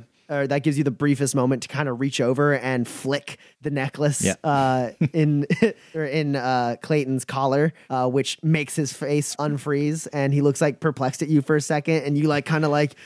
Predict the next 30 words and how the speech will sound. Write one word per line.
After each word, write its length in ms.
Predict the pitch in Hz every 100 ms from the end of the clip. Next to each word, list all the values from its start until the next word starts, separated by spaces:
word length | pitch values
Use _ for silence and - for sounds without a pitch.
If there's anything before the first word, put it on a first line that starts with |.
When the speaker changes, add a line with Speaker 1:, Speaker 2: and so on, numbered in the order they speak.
| 127
Speaker 1:
look 180 | 160
at 80 | 170
him 140 | 156 156
sternly, 480 | - 156 147 151
and 120 | 151 139
he 60 |
goes 200 | 135 143
back 220 | 120 135 -
to 100 | 135
looking 340 | 131 143 135
like 320 | 131 131 127 - 143
a 80 | 131
posh 400 | 131 135 127 -
person. 420 | - 151 - 165 165 - - 226 -
Uh, 220 | 160 180
<laughs> 60 | 147
Speaker 2:
Please 200 | 196 180
forgive 300 | 226 139 -
my 160 | 120 113
associate. 520 | 107 - 110 - 101
He's 140 | 117 117
a 20 |
little 180 | 139 123
winded 320 | 117 104 92
from 140 | 95
the 80 | 87
stars. 560 | - 87 78 76 - - _ _ _ -
Speaker 1:
And 160 | 151
he 80 | 147
goes, 360 | 143 139 131